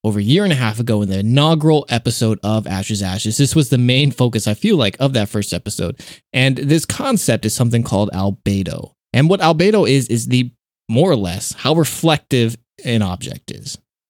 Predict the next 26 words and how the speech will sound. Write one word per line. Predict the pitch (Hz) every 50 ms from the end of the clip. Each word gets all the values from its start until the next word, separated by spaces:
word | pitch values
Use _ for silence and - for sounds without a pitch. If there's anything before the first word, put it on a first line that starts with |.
| _ _ -
It's | 113 120 120
just | 135 127 -
how | 131 139 147
reflective | 151 143 - - 165 160 - 160 139
it | 135 123
is | 131 127 127 131 120
of | - - 87
heat, | - - - 180 175 175 -
of | - 92 -
light. | - 117 123 131 127 - - - - _ _ -
So | - 147
things | 135 - 214 220 208
that | 220 208
are | 214 170
dark | 123 - - 90 69 - - - - - - _ _ _ _ _ -
have | 120 110
a | 107
much | 107 117 113 - -
lower | 110 113 117 120 120 117 98
albedo. | 82 104 95 - 85 82 76 - - - - - _ _ _ -
That | 127 127 131
means | 139 139 135 123
they | 117 127
absorb | 120 117 123 131 131 135 135 139 139 120 117
more | 110 107 104 104 104 107
heat. | 104 - 95 76 - - -